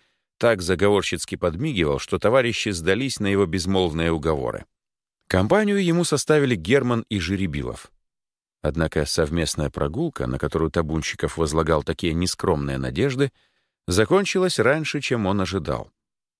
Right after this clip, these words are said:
Вера Богдановна проводила их до угла, показала дорогу, а сама кокетливо попрощалась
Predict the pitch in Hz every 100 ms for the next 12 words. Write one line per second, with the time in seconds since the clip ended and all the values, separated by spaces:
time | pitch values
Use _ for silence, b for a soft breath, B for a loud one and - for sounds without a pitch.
0 | _ _ 82 82 80 78 80 82 78 73
1 | 78 71 _ - 78 76 78 80 73 71
2 | 78 71 92 107 - _ _ - 82 87
3 | 87 87 82 82 110 117 73 - - 95
4 | 104 - 95 - 160 80 69 69 - -
5 | 73 - 175 165 165